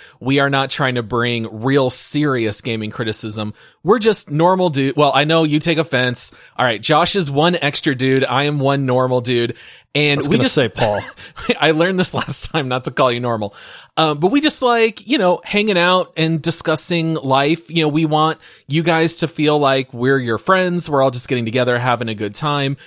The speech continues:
Speaker 1: This also helps you guys get to know us a little bit more. So the primary way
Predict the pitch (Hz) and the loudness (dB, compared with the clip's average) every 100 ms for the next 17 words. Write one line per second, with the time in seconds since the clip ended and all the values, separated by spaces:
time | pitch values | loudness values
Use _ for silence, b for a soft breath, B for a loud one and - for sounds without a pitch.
0 | B - 139 143 - 131 123 - 117 110 | B -6 -2 0 0 0 0 -2 -2 -2
1 | 110 117 104 110 101 - 147 - 143 135 | -2 -4 -6 -6 -6 -4 -2 -2 -2 0
2 | 127 123 117 120 117 113 b b b b | -2 -2 -2 -2 -2 -4 b b b b
3 | b - - 180 180 180 165 _ - 147 | b -2 2 4 4 2 0 _ -8 -2
4 | 165 - - 214 247 220 180 143 117 110 | -2 -2 -4 -2 0 2 2 2 2 2
5 | 107 | 2